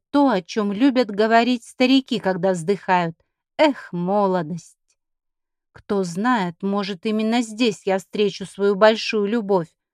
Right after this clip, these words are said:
А как же иначе? Когда, если не сейчас? Кроме меня, возле ворот стояли еще несколько девушек и пара парней.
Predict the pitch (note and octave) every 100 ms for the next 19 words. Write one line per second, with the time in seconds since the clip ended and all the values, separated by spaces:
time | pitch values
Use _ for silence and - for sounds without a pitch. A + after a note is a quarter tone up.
0 | _ _ A#3 A3+ C4+ A3+ E3 F3 G3+ G#3+
1 | A3 F#3 - - D#3+ _ _ _ _ _
2 | - F#3+ E3+ D#3+ A3+ C4+ A3 B3+ - B3
3 | B3 B3+ - C4+ - A#3+ F3 D#3 _ _
4 | _ _ _ _ _ _ _ _ F#3+ F#3+
5 | F3+ F3 F3+ G3 B3 F3+ F3+ D#3+ E3+ F#3
6 | F#3 B3+ - - F#3+ G#3+ A#3 A3 A3 A#3
7 | - B3 F#3+ F3+ E3 - E3+ - E3 E3
8 | B3 B3 - A3+ - _ _ _ F#3 -
9 | F3+ F3 F3+ - F#3+ F3+ F3+ E3 E3